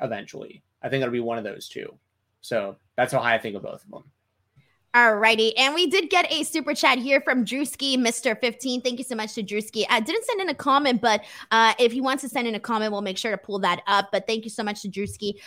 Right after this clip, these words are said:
Speaker 2: uh, for sending in this super chat, uh, regardless. Really, thank you very much. Um, all right, so yeah, I do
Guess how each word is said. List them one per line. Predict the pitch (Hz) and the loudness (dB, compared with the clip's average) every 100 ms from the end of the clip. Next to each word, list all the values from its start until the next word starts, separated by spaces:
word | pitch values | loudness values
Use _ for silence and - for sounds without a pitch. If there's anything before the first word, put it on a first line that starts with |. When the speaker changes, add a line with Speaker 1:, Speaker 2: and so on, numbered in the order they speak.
| - | -2
Speaker 2:
uh, | - 208 | 2 2
for | 233 | 0
sending | 220 226 214 208 | -4 -2 -2 -2
in | 196 | 0
this | 202 196 - | 0 -2 -4
super | 214 214 | -6 -4
chat, | - 180 175 | 0 2 2
uh, | 190 190 | 2 0
regardless. | 190 180 196 175 175 165 170 214 | 0 0 0 0 -2 -6 -4 -2
Really, | 208 190 | -2 -2
thank | 214 208 | -2 -2
you | 196 | 0
very | 180 | 0
much. | 180 180 - - - - - - | 0 -2 -4 -10 -14 -18 -2 6
Um, | 277 277 277 294 | 8 8 8 4
all | 330 | 4
right, | 294 202 | 2 -2
so | - 320 302 | -2 4 6
yeah, | 247 339 262 | 6 6 6
I | 302 - 254 | 2 0 -2
do | 349 | -2